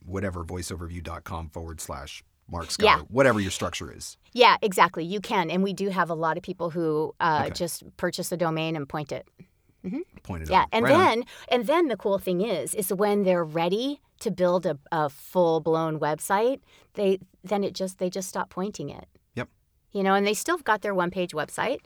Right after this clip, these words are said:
Speaker 2: but now everybody goes to their
Speaker 1: Yep.
Speaker 2: new,
Speaker 1: Right on.
Speaker 2: new site. Yeah. Yeah.
Speaker 1: So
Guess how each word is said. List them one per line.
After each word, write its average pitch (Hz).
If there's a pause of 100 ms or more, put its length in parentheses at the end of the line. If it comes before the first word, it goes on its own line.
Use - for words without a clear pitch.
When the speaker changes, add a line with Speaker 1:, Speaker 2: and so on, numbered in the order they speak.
(160)
Speaker 2:
but 196 (380)
now 190
everybody 180
goes 165
to 170
their 165 (300)
Speaker 1:
Yep. 127 (340)
Speaker 2:
new, 170
Speaker 1:
Right 175
on. 120
Speaker 2:
new 156
site. -
Yeah. 156 (680)
Yeah. 135
Speaker 1:
So 139